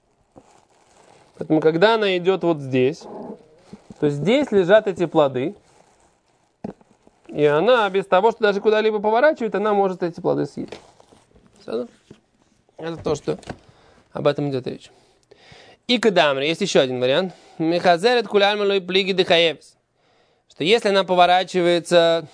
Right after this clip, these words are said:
и ищет, по всем мнениям, она обязана платить за всё, за ущерб. Ки плиги бемикцес, бемакци мока миршуса или ршуса раби.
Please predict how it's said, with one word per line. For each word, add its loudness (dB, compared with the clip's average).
и -2
ищет, 0
по 0
всем 2
мнениям, 2
она 0
обязана 0
платить -2
за 2
всё, -4
за 0
ущерб. -4
Ки -6
плиги 0
бемикцес, -2
бемакци 0
мока 2
миршуса 0
или 2
ршуса 0
раби. 0